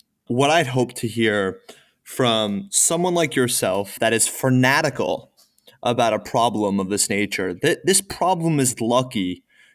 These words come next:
to have someone like yourself working on it. So i-, if anything, I just wanna tip my hat and celebrate your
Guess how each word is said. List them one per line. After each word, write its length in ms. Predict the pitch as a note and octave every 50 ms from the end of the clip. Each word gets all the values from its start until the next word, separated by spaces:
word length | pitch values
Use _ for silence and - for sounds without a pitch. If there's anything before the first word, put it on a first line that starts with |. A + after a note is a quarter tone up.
| _ -
to 80 | B2+
have 320 | A#2 C3+ B2 A#2+ A#2 A2+ -
someone 320 | - - B2 A#2 A2+ A2+
like 220 | A2 G#2+ G#2+ - -
yourself 480 | G#2+ G#2 - - - G#2 G2+ G2 -
working 400 | - G2 G#2 G#2 G2+ - G#2 G2
on 180 | F#2 E2 D#2 D#2
it. 240 | D2+ - - - -
So 480 | - - A2 G#2 G2+ G2 G2 F#2+ G2 - - - - _ -
i-, 100 | D2+ - - _ -
if 120 | A#2 -
anything, 480 | B2+ D#3+ E3+ D#3+ C3 - C3 A2+ A2 G#2
I 120 | G2 G#2 G#2+
just 180 | A2+ B2+ - D3
wanna 360 | D3 C#3 A#2+ G#2+ G2+ F#2+ F#2+ - - _ _ _ _ -
tip 220 | - - D#3+ D#3
my 160 | C3 B2 A#2+ A#2
hat 320 | A2+ A#2 A#2 A2+ A2+ -
and 140 | - A2+ G#2
celebrate 760 | - - - B2 A2+ A#2 G#2+ G2 - G2 F#2+ F#2 F#2+ F#2 - _ _ _ _ _ _ _ _ _ _
your 560 | - A#2 A#2+ A#2 A2+ A2+ A2 G#2+ G#2+ G#2+ G2+